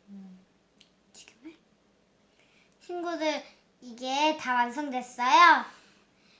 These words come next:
Speaker 2: 그러니까 이거를 이제 하는 방법을 알려드릴게요.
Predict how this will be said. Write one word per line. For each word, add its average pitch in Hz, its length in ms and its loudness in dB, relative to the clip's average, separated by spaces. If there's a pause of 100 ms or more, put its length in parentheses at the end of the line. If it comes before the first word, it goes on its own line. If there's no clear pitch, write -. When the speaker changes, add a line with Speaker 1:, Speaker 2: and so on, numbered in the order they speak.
(140)
Speaker 2:
그러니까 254 880 -2
이거를 233 560 -6
이제 240 260 -6
하는 349 400 -2
방법을 214 440 -8
알려드릴게요. 202 1300 -6